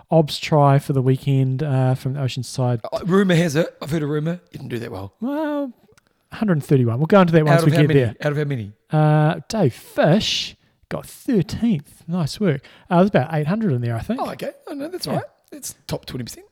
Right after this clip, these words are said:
Speaker 1: Yeah.
Speaker 2: Yeah,
Speaker 1: Oh.
Speaker 2: well, we'll give that. Okay, then, I Am Talk is proudly brought to you by
Speaker 1: Some of our awesome patrons.
Speaker 2: And we've got Brian Funny Guy Fallon.
Speaker 1: Michelle Curvin, the A T M, which stands for Awesome Triathlete Mum.
Speaker 2: We've got George,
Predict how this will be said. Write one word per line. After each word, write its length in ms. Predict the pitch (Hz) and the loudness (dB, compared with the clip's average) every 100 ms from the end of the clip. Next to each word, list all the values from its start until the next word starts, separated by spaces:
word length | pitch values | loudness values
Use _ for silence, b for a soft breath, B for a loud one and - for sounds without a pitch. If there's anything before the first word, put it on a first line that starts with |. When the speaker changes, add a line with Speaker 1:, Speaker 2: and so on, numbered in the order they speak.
| _ 359 | _ -8
Speaker 1:
Yeah. 160 | 190 - _ _ - | -8 -8 _ _ -18
Speaker 2:
Yeah, 100 | 185 | -12
Speaker 1:
Oh. 40 | 202 | -10
Speaker 2:
well, 120 | 170 | -12
we'll 120 | 220 | -12
give 160 | 190 117 | -16 -12
that. 160 | 165 - B B B B | -12 -14 B B B B
Okay, 180 | 160 190 | 2 2
then, 160 | 226 - | 2 -2
I 80 | 170 | -2
Am 100 | 160 | -2
Talk 160 | 180 156 | -4 -8
is 80 | 123 | -6
proudly 320 | 165 151 147 | -4 -2 -2
brought 280 | 123 151 - | -2 -4 -4
to 120 | 151 | -4
you 100 | 139 | -2
by 280 | 139 339 - | -4 -6 -10
Speaker 1:
Some 380 | - - 170 120 | -12 -4 -2 -2
of 100 | 123 | -2
our 180 | 127 - - | -4 -4 0
awesome 460 | 185 196 - 247 | 0 0 -4 -8
patrons. 520 | - 165 120 - 123 113 | -2 -2 0 -2 -2 -4
Speaker 2:
And 80 | |
we've 80 | 127 | -4
got 160 | 135 135 | -4 -4
Brian 420 | 143 147 151 147 | -4 -4 -4 -6
Funny 480 | - - - - 175 | -10 -20 -8 -2 0
Guy 340 | 147 147 143 139 | 2 2 2 0
Fallon. 360 | - - 302 392 - - | -4 -10 -10 -12 -18 -8
Speaker 1:
Michelle 1000 | 143 139 127 - - 160 156 151 147 165 | -2 -2 -2 -2 2 2 4 2 0 -4
Curvin, 500 | - 160 160 190 233 | 2 4 4 2 -2
the 180 | 139 143 - | -4 -4 -2
A 180 | 156 151 | 0 0
T 300 | - 135 165 | 0 0 0
M, 160 | 220 | -2
which 260 | 170 - - | -6 -8 -8
stands 380 | - 139 131 - | -6 -4 -4 -6
for 100 | - | -2
Awesome 320 | 196 156 156 131 | 0 0 -2 -4
Triathlete 560 | 147 127 - 139 151 | -2 -2 -2 -6 -4
Mum. 280 | 127 175 233 B B B - | -4 -4 -4 B B B -6
Speaker 2:
We've 100 | 139 | -4
got 240 | 175 135 | -4 -4
George, 480 | 101 185 190 185 | 4 6 6 2